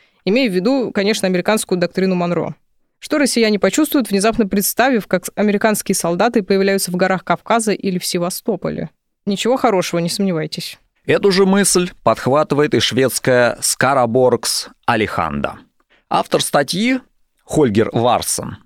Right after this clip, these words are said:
Speaker 2: рассуждает на вечную шведскую тему присоединения или неприсоединения к нато. Да, как мы помним, Швеция не.
Speaker 1: Пока
Speaker 2: А,
Speaker 1: еще не.
Speaker 2: да, пока еще не член нато.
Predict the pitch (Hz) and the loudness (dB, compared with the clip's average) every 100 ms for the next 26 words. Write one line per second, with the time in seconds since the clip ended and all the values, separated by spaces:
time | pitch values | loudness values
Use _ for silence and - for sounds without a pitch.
0 | - 101 - 127 120 180 185 143 139 165 | -6 -4 0 -2 2 2 2 0 0 0
1 | - 143 - 127 135 - 127 - 143 127 | 2 0 2 0 0 0 0 2 2 2
2 | 117 107 120 107 104 110 170 170 170 - | 2 0 2 2 4 4 4 2 2 0
3 | 151 170 120 98 - 90 - 87 90 92 | 2 4 4 2 2 -2 0 0 0 2
4 | 92 90 95 82 - - - - 113 - | 0 -2 -2 -2 -4 -10 -18 -4 -4 -2
5 | 80 92 87 127 120 104 - 98 104 - | -2 -2 -2 0 0 -2 -2 -2 -2 -2
6 | 98 95 95 90 - - _ _ _ - | -2 0 0 -2 -4 -10 _ _ _ -6
7 | 185 240 247 - 247 185 180 185 90 76 | -2 0 0 0 2 2 2 2 2 2
8 | 82 78 107 - 98 95 95 95 85 76 | -2 0 0 0 0 0 0 -2 -2 -4
9 | - - 80 - - | -8 -6 -6 -6 -12